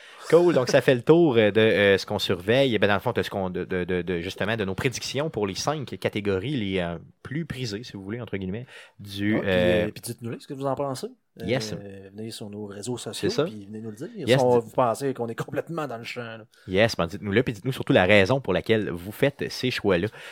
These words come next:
Speaker 2: T'es
Speaker 1: Euh,
Speaker 2: dans le champ, Stéphane.
Speaker 1: t'es dans le champ, sacrément,
Speaker 2: Gros
Speaker 1: Stéphane. Le, le pinch de Mario, c'est le plus merveilleux. Ça se pourrait être bien, ça pourrait, j'aimerais ça que quelqu'un me dise ça, ça serait quand même bien.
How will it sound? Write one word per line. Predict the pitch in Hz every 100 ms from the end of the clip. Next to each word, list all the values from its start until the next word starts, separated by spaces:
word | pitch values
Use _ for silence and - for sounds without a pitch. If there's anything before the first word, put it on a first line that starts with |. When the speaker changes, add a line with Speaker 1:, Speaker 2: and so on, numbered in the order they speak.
| -
Speaker 2:
T'es | 190 190
Speaker 1:
Euh, |
Speaker 2:
dans | 196
le |
champ, | 180 190 208
Stéphane. | - - 196
Speaker 1:
t'es | 202 170
dans | 180
le |
champ, | 165 202 185
sacrément, | 185 170 180
Speaker 2:
Gros | 180
Speaker 1:
Stéphane. | 392 170 196 190 185 175 120 - _
Le, | 123 160 160
le | 156 165
pinch | 208 185
de | 160
Mario, | 175 156 175
c'est | 196 226
le | 180
plus | - 214
merveilleux. | 190 165 151 131 156 185 202 185 - -
Ça | -
se | 85
pourrait | - 90
être | 90
bien, | 95 117
ça | -
pourrait, | 92 101
j'aimerais | 95 110
ça | -
que | 123 80
quelqu'un | - 90
me | 87
dise | 85 85 78
ça, | - 107
ça | -
serait | -
quand | 82
même | 80 113
bien. | 92